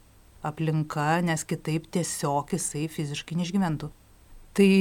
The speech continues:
spėčiau, kad vaikai ir kūdikiai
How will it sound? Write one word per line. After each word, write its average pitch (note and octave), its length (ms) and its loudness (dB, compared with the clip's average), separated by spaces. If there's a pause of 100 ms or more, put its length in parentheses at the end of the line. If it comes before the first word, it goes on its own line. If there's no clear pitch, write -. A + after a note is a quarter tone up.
(120)
spėčiau, A3+ 960 4 (160)
kad E3+ 500 0 (120)
vaikai F3+ 500 4
ir D4 160 2
kūdikiai F3+ 760 -2